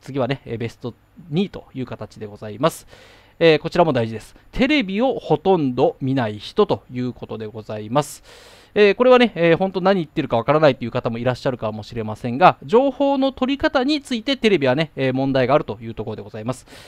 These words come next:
えー、こちら、えー、テレビの情報はあくまでも受け身ですということです。えー、トレーダーとしましては、能動的に、まあ、自分からね、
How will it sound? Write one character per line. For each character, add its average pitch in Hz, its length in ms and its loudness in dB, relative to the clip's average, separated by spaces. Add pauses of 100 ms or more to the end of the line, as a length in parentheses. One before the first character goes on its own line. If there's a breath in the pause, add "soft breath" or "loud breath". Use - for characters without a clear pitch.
(220 loud breath)
え 170 180 4
ー、 165 60 -8
こ - 140 -10
ち 175 100 -4
ら、 170 200 4
え 127 140 -2
ー、 127 40 -8
テ - 140 -4
レ 339 160 0
ビ 262 100 -4
の 143 140 -2
情 135 280 -2
報 143 220 0
は 190 220 4
あ 220 100 -2
く 208 140 -6
ま 160 120 0
で 220 80 -4
も 269 220 0
受 143 220 -2
け - 20 2
身 127 80 -2
で 139 100 2
す - 100 -4
と - 100 -16
い 117 100 -14
う 107 80 -12 (140)
こ - 60 -20
と 104 100 -14
で 117 100 -8
す。 - 140 -20 (340 loud breath)
え 185 100 0
ー、 - 40 -4
ト 240 120 -2
レ 311 160 0
ー - 40 0
ダ 330 120 2
ー - 40 -2
と 311 100 -4
し - 120 -8
ま 311 120 0
し - 80 -18
て - 100 -4
は、 180 320 4
能 262 280 0
動 269 200 -2
的 269 240 -6
に、 254 240 0
ま 165 120 2
あ、 - 20 4
自 139 180 -2
分 285 240 -2
か 294 120 0
ら 285 80 2
ね、 277 180 -2